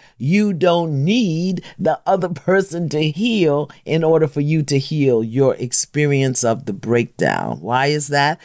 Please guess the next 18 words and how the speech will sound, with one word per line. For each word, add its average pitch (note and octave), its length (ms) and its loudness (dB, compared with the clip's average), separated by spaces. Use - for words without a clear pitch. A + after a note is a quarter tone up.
Because A#2+ 320 0
more D3 500 0
often C3+ 460 0
than A#2 260 2
not, E2+ 380 -4
when C3+ 180 -2
it's C3 160 0
a A2 140 0
family D3 720 -2
breakdown, A2+ 720 -2
a G2 80 0
lifetime C3 680 0
relationship, A2+ 760 -2
we A#3 440 0
think B2+ 320 -2
the A#2 200 -2
other D3+ 200 0
person B2+ 520 -2